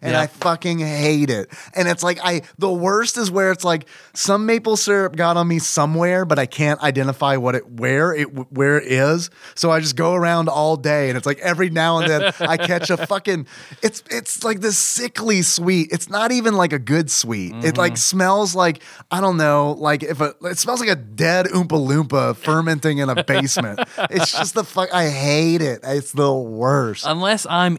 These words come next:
Speaker 2: eating it, I'm with you. I don't love the smell of it.
Speaker 1: I like it on chick-, chicken and waffles.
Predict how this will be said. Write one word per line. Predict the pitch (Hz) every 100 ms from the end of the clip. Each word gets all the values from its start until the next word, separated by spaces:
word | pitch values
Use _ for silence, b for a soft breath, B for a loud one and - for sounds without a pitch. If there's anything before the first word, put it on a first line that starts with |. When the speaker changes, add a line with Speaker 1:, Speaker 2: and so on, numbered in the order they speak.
| -
Speaker 2:
eating | 165 156 147
it, | 135 120 - - _
I'm | 123 131 131
with | 123 113 -
you. | 107
I | 110
don't | 127 95
love | 120 120
the | 113
smell | - 113 104
of | 98
it. | 98 - _ _
Speaker 1:
I | 156
like | 151 165 190
it |
on | 180 160
chick-, | - 175 -
chicken | 233 247
and | 214
waffles. | 139 87 - -